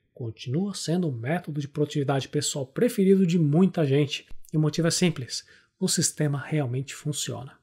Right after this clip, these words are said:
No Resumo Arata Academy de hoje, nós veremos em detalhes como que você pode aplicar o G T D na sua vida. Nós vamos entender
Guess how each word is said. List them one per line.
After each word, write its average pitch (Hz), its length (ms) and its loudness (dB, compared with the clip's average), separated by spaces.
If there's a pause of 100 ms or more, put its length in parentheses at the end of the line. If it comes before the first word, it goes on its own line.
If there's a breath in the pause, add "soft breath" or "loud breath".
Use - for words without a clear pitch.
(100)
No 220 80 8
Resumo 202 300 10
Arata 160 320 10
Academy 165 240 6
de 170 100 6
hoje, 185 220 8
nós 147 220 2
veremos 143 420 6
em 151 60 2
detalhes 196 640 4
como 233 200 0
que 240 100 0
você 247 360 8
pode 190 340 8
aplicar 175 420 2
o 156 120 6
G 139 180 2
T 160 140 4
D 143 220 2
na 143 100 -2
sua - 180 0
vida. 127 320 2
Nós 123 200 -8
vamos 135 180 0
entender 170 460 6